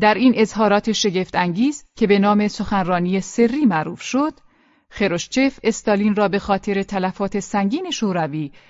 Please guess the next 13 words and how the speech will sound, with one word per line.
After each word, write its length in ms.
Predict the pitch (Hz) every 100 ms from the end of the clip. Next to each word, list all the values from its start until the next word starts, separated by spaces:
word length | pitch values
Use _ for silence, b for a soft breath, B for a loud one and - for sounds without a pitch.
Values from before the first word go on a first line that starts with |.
| b
در 140 | 185
خلال 460 | 202 - 208 214 202
جنگ 360 | 170 202 190 190
جهانی 480 | 196 185 175 170
دوم 500 | 151 180 165 196 202 190 b b
نکوهش 520 | 202 208 220 208 -
کرد. 260 | - 160 - _ _ _ _ _ _ _ _ _ _ _ -
وی 220 | 170 220
به 120 | 185 202
حق 300 | 220 240 -
خاطر 360 | 220 226 226
نشان 300 | 226 226 302
ساخت 400 | - 175 156 -